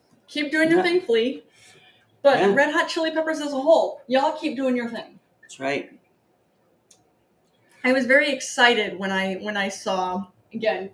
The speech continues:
Speaker 1: gonna say, 'cause, uh, Red Hot Chili Peppers, they're definitely my generation.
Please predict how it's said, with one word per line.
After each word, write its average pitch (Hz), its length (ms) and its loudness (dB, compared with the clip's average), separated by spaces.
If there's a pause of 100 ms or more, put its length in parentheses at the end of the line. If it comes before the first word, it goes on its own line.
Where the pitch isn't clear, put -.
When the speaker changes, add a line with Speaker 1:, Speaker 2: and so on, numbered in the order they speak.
(120)
Speaker 1:
gonna 220 100 -4
say, 226 180 -8
'cause, 214 420 -12
uh, 214 380 0 (180)
Red 254 260 2
Hot 262 180 -4
Chili 247 240 -2
Peppers, 294 460 -6 (480)
they're 233 100 0
definitely 233 320 -2
my 214 180 -2
generation. 247 680 -2